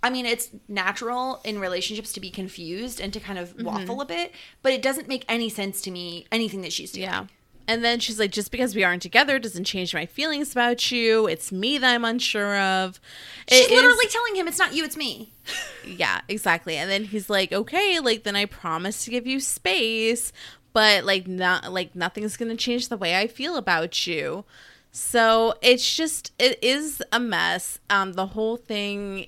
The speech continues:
Speaker 2: is a mess. I don't even think that Joey can comprehend, um,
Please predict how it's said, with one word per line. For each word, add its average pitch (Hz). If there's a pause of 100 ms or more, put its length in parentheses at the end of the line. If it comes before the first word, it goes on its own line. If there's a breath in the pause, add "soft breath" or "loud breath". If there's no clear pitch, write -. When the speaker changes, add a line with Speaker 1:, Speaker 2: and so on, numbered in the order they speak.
(120)
Speaker 2:
is 190
a 202
mess. 180
I 196
don't 208
even 233
think 202
that 190
Joey 175 (520 soft breath)
can 202
comprehend, 180 (100)
um, 175